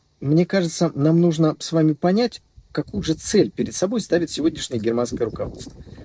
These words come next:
Все вот эти маневры, вот эта вот, м, мягкость немецкой политики означает ее несуверенность. Потому что суверенная Германия, конечно, выслала бы украинского посла куда-нибудь подальше на родину,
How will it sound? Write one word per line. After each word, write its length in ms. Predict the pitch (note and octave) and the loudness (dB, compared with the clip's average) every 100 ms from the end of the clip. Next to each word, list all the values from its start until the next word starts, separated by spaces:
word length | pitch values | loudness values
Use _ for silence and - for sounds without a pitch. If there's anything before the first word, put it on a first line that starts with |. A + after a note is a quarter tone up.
| - | -8
Все 200 | - G#3 | -4 -2
вот 160 | G3 | -4
эти 160 | F#3+ F#3 | -6 -4
маневры, 600 | F3+ G3+ A3+ B3+ - G#2+ | -2 2 4 4 2 0
вот 200 | A2+ D#3 | 0 0
эта 120 | D3+ | 0
вот, 160 | D#3+ - - - _ - | 0 -2 -16 -20 _ -14
м, 360 | B2+ B2 A#2 - _ - | -10 -6 -8 -10 _ -8
мягкость 640 | D3 G3 F3 - - - | 2 4 2 0 -8 -8
немецкой 340 | C3+ D#3+ - | -4 -4 -6
политики 460 | - G#3 - - - | -8 -8 -8 -8 -4
означает 540 | B2+ D3+ E3 B3+ A3+ | -2 -2 -6 -6 -6
ее 240 | D#3 D#3 G3+ | -8 -6 -6
несуверенность. 920 | D3+ F#3+ - D#3+ D#3+ B2+ F2+ F2 - | -4 -4 -2 0 0 0 -4 -8 -10
Потому 280 | - G3 F#3 | -6 -6 -6
что 160 | - | -10
суверенная 480 | - G3 F#3+ F3 D3+ | -8 -2 0 4 4
Германия, 480 | D3 G3 B3+ A#3 G3 - _ - | 4 2 4 4 2 -2 _ -2
конечно, 420 | D3+ C#3+ - C3 | 0 0 0 0
выслала 480 | C#3+ G3 - B2+ A2 | 2 0 2 2 4
бы 140 | G#2+ | 2
украинского 600 | A2+ C3+ C3 G#2 - G#2 - - - | 2 2 2 0 -2 -4 -4 -16 -6
посла 800 | C3+ D3+ - A#2 G2+ G2 F#2+ F#2 F#2+ | -2 0 2 4 4 0 -4 -6 -6
куда-нибудь 600 | C3 A#2 G2+ F2+ - - - | 0 2 2 -4 -12 -14 -6
подальше 500 | - D3+ F3 - A#2+ | -2 2 2 2 -2
на 180 | A2+ E3 | 0 2
родину, 440 | A#3 A#3+ A3 G#3+ | 2 2 2 2